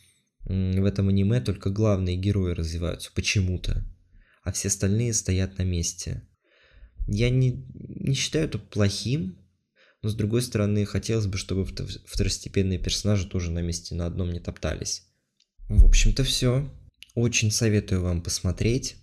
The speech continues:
М, сюжет действительно захватывает, а, и смотреть это приятно и красиво, как минимум, потому что студия, которая, м, занималась производством, также выпускала "Призрака в доспехах",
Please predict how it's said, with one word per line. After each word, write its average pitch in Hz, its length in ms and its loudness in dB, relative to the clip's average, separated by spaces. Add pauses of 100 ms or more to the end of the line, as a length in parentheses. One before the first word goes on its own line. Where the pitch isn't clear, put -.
(380)
М, 98 160 2
сюжет 117 300 2
действительно 101 440 0
захватывает, 101 840 -2 (640)
а, 85 400 0 (420)
и 92 340 2
смотреть 92 440 -2
это 92 100 -4
приятно 90 600 2
и - 20 -2
красиво, 90 760 0 (140)
как - 180 -6
минимум, 87 320 -2
потому 87 320 -2
что - 180 -4
студия, 92 440 -2
которая, 87 680 -2 (800)
м, 85 520 -4
занималась 92 460 0
производством, 92 720 0
также 90 320 -2
выпускала 87 600 -2
"Призрака 95 440 -2
в 85 60 -6
доспехах", - 800 -4